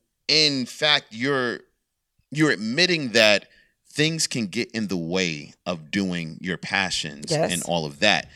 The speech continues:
Speaker 2: Yes.
Speaker 1: So if somebody is there to help along with that, no matter what it is, we brought up children 'cause I know they have a child,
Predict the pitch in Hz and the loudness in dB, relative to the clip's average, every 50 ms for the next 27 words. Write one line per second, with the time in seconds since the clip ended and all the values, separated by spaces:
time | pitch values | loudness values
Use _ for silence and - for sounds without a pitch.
0 | - - 160 156 143 - - 151 123 113 104 - - 165 165 165 160 151 151 131 | -4 0 0 2 4 4 4 4 4 4 2 2 2 0 2 2 4 4 4 4
1 | 120 110 95 85 87 78 71 107 117 120 120 113 104 90 - - - - 110 95 | 2 0 -2 -4 -6 -6 -2 0 2 4 4 2 2 0 -4 -6 -4 -4 -2 -4
2 | - - - - - 135 127 - - - - 95 92 90 98 104 120 123 127 107 | -4 -6 -10 -4 0 0 0 0 -2 -8 -10 -8 -6 -4 -4 -2 -2 -4 -4 -6
3 | 92 90 - 98 82 82 113 117 123 123 120 110 104 120 135 117 107 92 87 82 | -8 -4 -4 -4 -2 -2 -2 0 0 2 2 2 0 -2 -4 -4 -6 -8 -8 -8
4 | 85 90 110 135 143 123 131 131 117 101 87 - - - - 147 151 143 104 101 | -10 -10 -10 -10 -6 -2 0 0 0 0 -2 -4 -2 0 0 0 0 -2 -2 -4
5 | 95 - 98 - 98 101 104 101 92 98 101 101 87 - - - - 131 135 143 | -6 -6 -6 -6 -6 -4 -4 -4 -4 -4 -2 -4 -4 -6 -6 -4 -2 0 2 4
6 | 127 95 - | 2 2 0